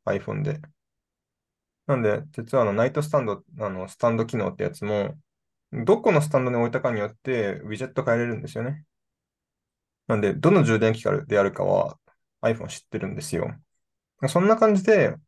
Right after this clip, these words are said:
なんかチップが入ってて、お前は誰だってことが言えるから、公式じゃなかったら充電速度下げますってことができちゃうのかなって思ってるんですけど。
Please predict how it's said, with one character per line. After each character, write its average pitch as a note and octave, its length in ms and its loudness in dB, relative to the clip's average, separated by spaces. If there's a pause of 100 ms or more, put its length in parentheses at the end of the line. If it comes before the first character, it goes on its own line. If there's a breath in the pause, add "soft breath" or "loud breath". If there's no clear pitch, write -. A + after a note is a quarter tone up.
(140)
な C#3 120 2
ん - 40 2
か F#2 100 2
チ - 160 -6
ッ - 120 -10
プ D3+ 120 -2
が D#3 80 6
入 D#3+ 160 2
っ - 40 -2
て B2 120 -8
て、 G2 100 -4
お F#2+ 80 2
前 A#2 140 4
は C3+ 100 4
誰 B2 200 0
だ G2 80 0
っ F#2 100 -4
て - 80 -14
こ G2+ 80 -4
と F#2+ 80 -6
が G2 80 -2
言 G2 100 -6
え A#2 60 -6
る B2 80 -10
か A#2+ 80 -4
ら、 C#3 320 -2 (300)
公 A#2 220 -6
式 A#2+ 140 -14
じ B2+ 60 -6
ゃ B2+ 40 -4
な B2+ 80 -2
か A#2+ 80 2
っ A#2 100 -14
た - 100 -2
ら F#2 200 0
充 G2 140 -8
電 G#2 120 -6
速 - 160 -20
度 F#2+ 60 -14
下 F#2+ 160 -6
げ G2 100 -2
ま G#2 120 0
す - 40 -14
っ - 20 -20
て - 80 -10
こ G2 80 -4
と G2 60 -2
が F#2 100 0
で E2+ 80 -6
き D#2 80 -12
ち - 80 -4
ゃ F#2 40 0
う - 60 -4
の - 100 -12
か A2 100 -4
な C3 240 2
っ D3+ 120 -8
て - 120 -14
思 A#2+ 100 -12
っ - 40 -16
て - 140 -18
る - 60 -14
ん - 40 -12
で - 40 -12
す - 80 -18
け - 80 -12
ど。 - 160 -10